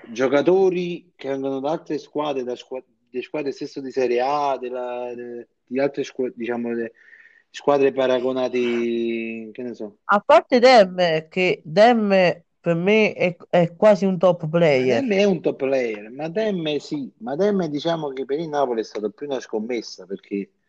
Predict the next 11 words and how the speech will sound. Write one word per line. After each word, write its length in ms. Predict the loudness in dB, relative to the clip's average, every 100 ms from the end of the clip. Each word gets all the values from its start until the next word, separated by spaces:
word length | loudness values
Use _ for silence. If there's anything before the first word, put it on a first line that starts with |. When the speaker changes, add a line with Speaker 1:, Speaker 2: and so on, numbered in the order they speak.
| _ _ _ -20 _ _ _
Speaker 1:
Eh, 760 | -14 -12 -12 -12 -12 -12 -10
comunque 320 | -8 -6 -2 -2
bisogna 400 | 0 0 2 2
vedere 320 | 4 4 2
lui 160 | 2 0
come 240 | -2 -4
si 80 | -4
adattava 760 | -6 -6 -4 -4 0 0 0
al 80 | 0
campionato 400 | -2 -6 -4 -6
italiano, 480 | -6 -4 -4 -4 -8